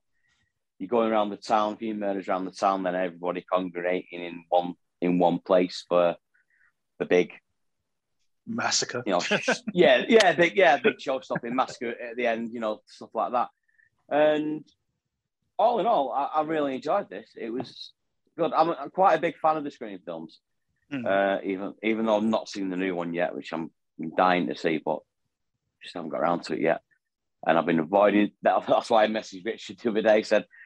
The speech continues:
Speaker 1: "Please tell me it's not nothing to do with the new one because I've not seen it <laughs> yet and I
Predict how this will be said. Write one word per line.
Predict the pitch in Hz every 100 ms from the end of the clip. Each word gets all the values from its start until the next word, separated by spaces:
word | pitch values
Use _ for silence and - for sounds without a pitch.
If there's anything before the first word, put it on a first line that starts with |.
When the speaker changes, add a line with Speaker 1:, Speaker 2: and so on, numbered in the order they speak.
| - _ 135
Speaker 1:
"Please | 131 113
tell | 127 117
me | 113
it's | 92 117
not | 107 104 - _ _ _ -
nothing | 101 107 101
to | 107
do | 107 101
with | 95 95
the | 98
new | 101 101
one | 92 92
because | 92 -
I've | 92
not | 107 -
seen | 110 98 -
it | - -
<laughs> |
yet | 107 73
and |
I | 98